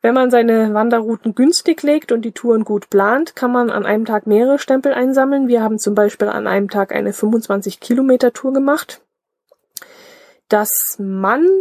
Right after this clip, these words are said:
mir morgens gesagt hat, es würden neun Kilometer werden,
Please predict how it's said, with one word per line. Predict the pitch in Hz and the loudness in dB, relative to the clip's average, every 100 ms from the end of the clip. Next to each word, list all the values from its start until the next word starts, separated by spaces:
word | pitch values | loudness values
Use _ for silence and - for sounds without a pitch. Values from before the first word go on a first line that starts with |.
| 370 | 0
mir | 294 254 262 247 | 2 4 4 4
morgens | 233 262 277 - | 2 0 -2 -2
gesagt | 233 233 240 - | 0 0 -4 -4
hat, | 240 - | -4 -4
es | - 214 214 | -8 -8 -6
würden | 226 233 220 208 | -2 -2 -2 -4
neun | 220 220 240 285 339 | 0 2 4 4 0
Kilometer | - 330 330 311 294 285 277 | 2 2 4 2 0 0 2
werden, | 262 254 247 | 0 0 -4